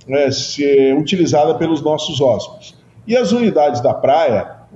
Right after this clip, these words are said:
todos aqui sabem o que, que é ter um empreendimento na beira da praia. O nível de deteriorização é muito grande, então são unidades mais velhas que estão precisando de reformas.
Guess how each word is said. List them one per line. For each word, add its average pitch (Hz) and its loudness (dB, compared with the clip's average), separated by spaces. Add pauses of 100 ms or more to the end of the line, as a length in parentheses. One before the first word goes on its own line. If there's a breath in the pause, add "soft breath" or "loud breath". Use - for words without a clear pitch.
(260)
todos 220 0
aqui 214 -4
sabem 202 -2
o - -8
que, 196 -4
que 190 -4
é 185 2
ter 180 -2
um 190 2
empreendimento 180 -2
na 180 -4
beira 175 -2
da 180 0
praia. - -2 (200)
O 131 -4
nível 170 2
de 139 -4
deteriorização 147 0
é 165 -2
muito 170 0
grande, 143 -2
então 131 -6
são 151 -6
unidades 131 -2
mais 117 -2
velhas 127 -2 (320 soft breath)
que - -20
estão 220 -2
precisando 208 -2
de 226 2
reformas. 151 -2